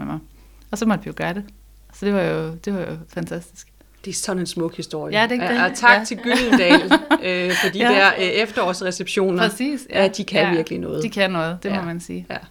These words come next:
Speaker 1: Ej, så det var, så gik vi faktisk i gang. Det var, jeg tror, det var en julereception faktisk, fordi vi gik i gang allerede start i januar med at snakke om, sådan, hvad er det egentlig, vi synes, der rører sig i os? Altså, hvad kan vi sådan mærke? Altså, meget den, hvad skal jeg sige, meget den måde, som vi får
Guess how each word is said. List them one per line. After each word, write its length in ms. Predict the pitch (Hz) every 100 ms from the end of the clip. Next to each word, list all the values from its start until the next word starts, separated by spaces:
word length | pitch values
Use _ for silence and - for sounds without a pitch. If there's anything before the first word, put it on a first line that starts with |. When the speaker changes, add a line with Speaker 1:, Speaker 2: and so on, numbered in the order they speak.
| _ -
Speaker 1:
Ej, 180 | 180 175
så 100 | 190
det 140 | 220
var, 180 | 214 190
så 100 | 208
gik 180 | 226 214
vi 80 | 208
faktisk 220 | 214 220
i 20 | 220
gang. 240 | 214 214 208
Det 80 |
var, 60 | 208
jeg 220 | 185 165
tror, 100 | -
det 80 | 202
var 60 | 165
en 100 | 170
julereception 720 | 202 208 170 170 - 180 175
faktisk, 360 | 180 180 190
fordi 140 | - 185
vi 60 |
gik 160 | 180 190
i 40 |
gang 260 | 180 196 180
allerede 340 | 180 175 180
start 280 | 175 190 170
i 40 | 170
januar 340 | 185 190 185 - _ - - _ -
med 120 | 175
at 80 | 170
snakke 320 | 175 180 180
om, 140 | 165
sådan, 300 | 170 175 165 165
hvad 120 | 175
er 100 | 165
det 120 | 185
egentlig, 400 | 170 165 160 160
vi 100 | 165
synes, 300 | 165 180 175
der 320 | 170 165 165
rører 280 | 165 165 170
sig 340 | 170 165 160 -
i 140 | 170
os? 240 | 160 175 170
Altså, 200 | 170 165
hvad 140 | 170
kan 120 | 175
vi 80 | 165
sådan 200 | 170 170
mærke? 340 | 160 165 180 175 -
Altså, 160 | 165 170
meget 240 | 190 185
den, 140 | 180
hvad 100 | 180
skal 60 | -
jeg 80 | 165
sige, 120 | 175
meget 160 | 185 185
den 80 | 175
måde, 140 | 180
som 160 | 180 170
vi 100 | 180
får 260 | 156 147